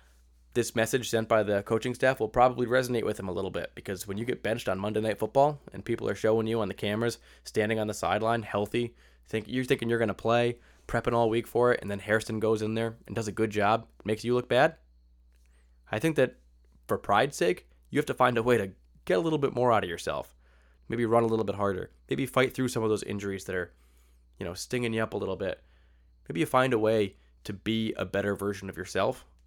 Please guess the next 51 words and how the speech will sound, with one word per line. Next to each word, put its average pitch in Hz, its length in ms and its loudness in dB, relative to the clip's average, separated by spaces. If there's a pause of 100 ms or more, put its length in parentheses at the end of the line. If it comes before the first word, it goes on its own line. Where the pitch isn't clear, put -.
(160)
And, 92 260 -6
uh, 92 200 -6 (460)
and - 80 -14
hopefully 135 280 2
Hairston 135 320 0
inspired 120 320 4
that 107 140 2
this - 140 -10
week. - 200 -4 (160)
He - 100 -4
did 123 100 -2
have 139 120 6
a 143 40 -2
good 143 200 -2
performance. 143 420 0
It 123 160 2
was - 140 -2
better 117 320 2
than 127 160 0
Trumaine 135 340 -2
Johnson's 127 420 0
last 110 240 2
week. - 280 -6 (180)
And 101 140 0
if 98 120 -6
you're 107 140 0
looking 123 300 -2
at - 140 -4 (360)
the - 60 -14
Patriots 120 460 2
next 117 220 -4
week 120 200 -2
and 101 100 -4
having 107 220 -2
to 98 80 -6
go 101 100 0
up 107 140 0
against 95 240 -8
Antonio 110 420 -2
Brown 98 460 0
and 87 100 -8
Julian 107 320 2
Edelman 104 360 0
and 85 100 -8 (300)
all 139 140 8
the 123 80 0
weapons 113 300 -2
they've 107 160 0
got 95 140 0
on 87 80 -2
offense, 123 400 -2